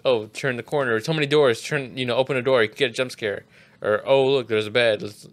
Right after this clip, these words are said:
no, nothing on the bed. Let's look under the bed to see if, oh, maybe jump scares are gonna happen." It's like, and that's when, like, the whole cliche jump scare stuff happens with, with that, 'cause, like, you, you set yourself up with so many of those that it's like, it kinda also ruins it for you.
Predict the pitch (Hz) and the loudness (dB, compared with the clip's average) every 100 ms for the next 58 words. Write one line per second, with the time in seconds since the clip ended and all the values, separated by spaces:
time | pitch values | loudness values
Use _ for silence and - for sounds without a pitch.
0 | - 123 127 110 110 143 151 147 139 143 | -18 -6 -2 -2 -2 0 0 0 0 2
1 | 123 110 - - - - - 151 135 113 | 2 0 -12 -20 -8 -6 -2 -2 -2 2
2 | 107 107 104 110 107 - 135 107 110 131 | 0 0 -6 -4 -2 2 2 0 -4 -4
3 | 147 - 113 101 101 95 101 - - 107 | -4 -2 -2 -2 -6 -10 -12 -12 -14 -10
4 | - 120 123 120 123 131 123 113 107 110 | -4 -4 -4 -6 -6 -10 -10 -8 -8 -8
5 | 117 104 - 120 - 113 107 110 - - | -8 -10 -8 -10 -4 -6 -4 -10 -10 -16
6 | - - - - - - 147 - - 127 | -14 -16 -14 -14 -14 -20 -20 -20 -14 -14
7 | - 120 120 - - - _ _ _ _ | -12 -10 -10 -10 -16 -18 _ _ _ _
8 | _ _ 123 113 110 107 113 - 127 - | _ _ -6 0 -2 -2 -10 -10 -10 -4
9 | 139 120 131 120 113 113 110 - 107 107 | -4 -4 -4 -4 -4 -6 -6 -8 -10 -8
10 | 107 113 120 131 139 139 - 69 - - | -8 -8 -6 -4 -4 -6 -8 -10 -14 -12
11 | 50 - - - _ _ _ _ _ - | -12 -12 -16 -20 _ _ _ _ _ -10
12 | 135 117 120 113 - 180 127 - - 101 | -4 -4 -4 -10 -12 -12 -14 -16 -18 -16
13 | 71 - | -16 -18